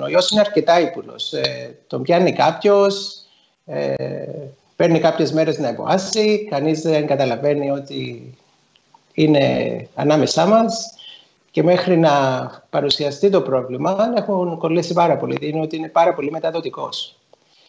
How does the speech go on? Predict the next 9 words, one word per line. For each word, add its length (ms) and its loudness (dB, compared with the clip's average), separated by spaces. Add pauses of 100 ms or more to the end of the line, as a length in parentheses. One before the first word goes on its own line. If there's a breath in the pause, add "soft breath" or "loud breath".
(260 soft breath)
Με 180 4
αποτέλεσμα, 760 2
αν 120 0
περιμένεις 720 0
να 120 -2
εμφανιστούν 840 0
αρκετά 440 0
δείγματα 420 4
στο, 640 -4